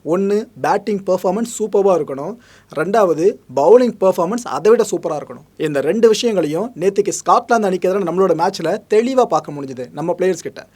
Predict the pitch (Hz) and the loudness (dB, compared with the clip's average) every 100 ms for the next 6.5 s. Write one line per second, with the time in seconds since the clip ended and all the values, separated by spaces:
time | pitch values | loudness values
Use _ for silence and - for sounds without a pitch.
0 | _ - - 185 190 135 160 240 240 240 | _ -20 -4 0 0 2 6 6 6 0
1 | 233 139 139 226 220 220 233 196 196 202 | 0 0 0 0 0 0 0 0 -2 -2
2 | 175 170 156 160 202 254 135 156 233 226 | -4 -6 -4 -4 -4 -4 -2 0 0 -2
3 | 233 202 196 196 202 185 185 160 156 139 | -2 0 2 2 2 0 -2 -6 -8 -8
4 | 139 131 135 _ _ _ 160 220 208 - | -10 -12 -16 _ _ _ 2 4 4 0
5 | 180 226 233 _ - 143 160 202 226 175 | 0 0 -2 _ -8 -4 -2 -2 -4 -4
6 | 214 226 190 170 202 | 2 4 4 0 -6